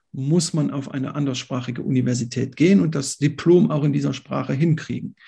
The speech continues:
Das macht einen schon, ähm, würde ich sagen, ja, ähm, befähigt einen dazu, mit, mit, mit komplexen Dingen sogar in einer anderen Sprache umzugehen. Und das wissen wir und deswegen müssen wir uns vielleicht doppelt so viel anstrengen.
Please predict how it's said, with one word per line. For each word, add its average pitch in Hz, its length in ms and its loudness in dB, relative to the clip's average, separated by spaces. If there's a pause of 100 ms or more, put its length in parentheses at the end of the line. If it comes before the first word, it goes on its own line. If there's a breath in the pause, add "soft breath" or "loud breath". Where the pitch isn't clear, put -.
(540 loud breath)
Das 135 200 -4
macht 156 260 0
einen 143 320 0
schon, 147 540 0 (100)
ähm, 139 720 -2
würde 139 220 -4
ich 135 100 -4
sagen, 135 600 -6
ja, 127 360 -4
ähm, 135 440 -6 (1300 loud breath)
befähigt 170 560 2
einen 147 300 2
dazu, 139 440 -2
mit, 139 480 -2
mit, 135 460 -10
mit 135 520 -8 (340 soft breath)
komplexen 151 680 0
Dingen 160 300 6
sogar 147 280 2
in 139 100 -2
einer 143 240 -4
anderen 139 240 -6
Sprache 135 380 -6
umzugehen. 117 720 -6
Und 135 380 -4
das 143 300 -4
wissen 170 340 4
wir 202 200 4
und 156 120 0
deswegen 160 300 0
müssen 156 220 2
wir 147 40 2
uns 139 100 -2
vielleicht 143 340 -4
doppelt 160 240 0
so 127 80 -8
viel - 180 -8
anstrengen. - 640 -10